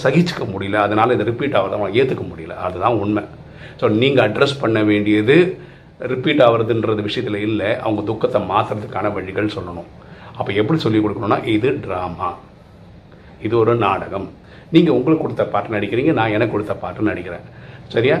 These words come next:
இந்த டிராமா முடிஞ்சோன்னா அடுத்த டிராமா, I mean, அடுத்த க-, கல்பம் வரும், திரும்ப திரும்ப திரும்ப போயிட்டு இருக்கும். இந்த நாடகத்துல இன்னைக்கு வந்து உங்களுக்கு துக்கமான சீன் இருந்தா நாளைக்கு ஒரு நல்ல சீன் வரும், அதனால கவலைப்படாதீங்க. இதை நம்ம எடுத்து சொல்லணும். So யார் இந்த கேள்வி கேட்டிருந்தாலும்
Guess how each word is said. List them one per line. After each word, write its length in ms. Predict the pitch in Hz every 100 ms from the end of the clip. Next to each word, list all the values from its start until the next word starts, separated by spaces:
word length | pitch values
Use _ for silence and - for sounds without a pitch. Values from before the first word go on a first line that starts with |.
| -
இந்த 160 | 151
டிராமா 260 | 143 143 143
முடிஞ்சோன்னா 380 | 117 107 160 139
அடுத்த 180 | 120 101
டிராமா, 380 | 107 107 156 - - - - - -
I 80 | -
mean, 120 | 117 101
அடுத்த 340 | 117 131 143
க-, 220 | - 131
கல்பம் 360 | 127 127 123 120
வரும், 200 | 117 160
திரும்ப 220 | 165 139
திரும்ப 260 | 110 113 117
திரும்ப 240 | 123 123
போயிட்டு 320 | 120 104 98
இருக்கும். 320 | 92 - 98 - - - - - -
இந்த 120 | 127 123
நாடகத்துல 280 | 156 151
இன்னைக்கு 400 | 147 135 175 175
வந்து 160 | 135 139
உங்களுக்கு 260 | 131 113 113
துக்கமான 320 | - 120 120
சீன் 180 | 107 117
இருந்தா 180 | 110 175
நாளைக்கு 320 | 165 170 143
ஒரு 80 | 120
நல்ல 160 | 120
சீன் 260 | 117 139 -
வரும், 320 | 123 110 110 95
அதனால 200 | 104 151
கவலைப்படாதீங்க. 800 | 127 127 - 98 90 - 95 95 90 - - - - - - - - - -
இதை 220 | 139 131 123
நம்ம 340 | 104 135 -
எடுத்து 260 | 117 107 107
சொல்லணும். 360 | - 85 87 - -
So 180 | - 110
யார் 500 | 98 113 139 170 175 - 139
இந்த 160 | 117
கேள்வி 340 | 110 120 113 113 120
கேட்டிருந்தாலும் 720 | 107 107 98 95 92 143 196